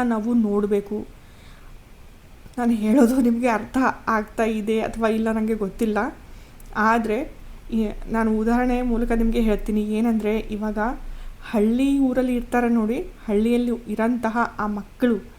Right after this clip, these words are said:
ಹಳ್ಳಿ ಅಂದರೆ ಇವಾಗ ಕೆಲವೊಂದು ಹಳ್ಳಿ ಕೂಡ ನಗರೀಕರಣಗಳಾಗಿವೆ, ಅಂತಹ ಹಳ್ಳಿಗಳ ಬಗ್ಗೆ ನಾನು ಮಾತಾಡ್ತಾ ಇಲ್ಲ.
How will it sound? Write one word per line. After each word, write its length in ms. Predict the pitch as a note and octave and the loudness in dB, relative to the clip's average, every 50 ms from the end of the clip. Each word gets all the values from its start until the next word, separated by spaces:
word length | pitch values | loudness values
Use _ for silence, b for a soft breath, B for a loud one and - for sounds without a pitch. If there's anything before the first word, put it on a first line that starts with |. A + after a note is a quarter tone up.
| B B B B B B B B - - | B B B B B B B B -10 -4
ಹಳ್ಳಿ 240 | - G3 G3+ A3+ A#3+ A#3+ | 0 0 2 2 2 2
ಅಂದರೆ 280 | A#3 A#3 A3+ A#3 A#3+ B3 B3 B3+ A#3 A3 G#3 A3+ - - - | 2 0 0 0 0 0 0 0 -2 -4 -6 -8 -10 -12 -10
ಇವಾಗ 300 | - G#3+ G#3 G#3 G3+ G3+ G#3 G#3 G#3 G#3 G3+ - | -8 -6 -4 -4 -4 -2 -2 -2 -2 -4 -4 -4
ಕೆಲವೊಂದು 340 | - G#3 G3+ G3+ G#3 G#3+ G3 | -2 -2 0 0 0 -2 -2
ಹಳ್ಳಿ 480 | - G3 F#3+ F#3+ G3+ G#3+ A3 A3+ A3+ A3+ - - | -4 -4 -2 -2 0 0 -2 -2 -4 -6 -6 -4
ಕೂಡ 140 | A3 A3 A#3+ | -2 0 0
ನಗರೀಕರಣಗಳಾಗಿವೆ, 1000 | A#3+ A#3 G3 F#3 G3+ G#3 G3+ G#3+ G#3 G3+ G3+ G3 G3+ F#3+ F#3 F3+ E3 F#3 F3 F#3 F#3 - | 0 0 0 0 -2 -2 -2 -2 -2 -2 -2 -2 -2 -4 -4 -4 -4 -4 -4 -4 -6 -6
ಅಂತಹ 400 | - G3 G#3 G#3+ G#3+ - B3 A#3+ B3 B3+ A#3+ B B B B B B B B - - - - | -6 -4 -4 -4 0 0 -2 0 0 -4 -6 B B B B B B B B -20 -20 -12 -2
ಹಳ್ಳಿಗಳ 680 | - G#3 G3+ G#3+ A3+ A3+ G#3+ - - - - - G3+ G3+ | 2 2 4 4 2 0 -2 -4 -8 -6 -4 -2 -2 -2
ಬಗ್ಗೆ 220 | G3 G3+ F#3+ G3 | 0 -2 -2 -2
ನಾನು 180 | G3+ G3+ G3 G#3+ | -2 -2 0 -2
ಮಾತಾಡ್ತಾ 500 | G#3 G3 F#3 F#3 - F#3+ F3+ E3+ - G#3 | -2 -2 -4 -6 -6 -6 -6 -6 -6 -4
ಇಲ್ಲ. 220 | G3 F3 F3+ F3 | -4 -4 -4 -4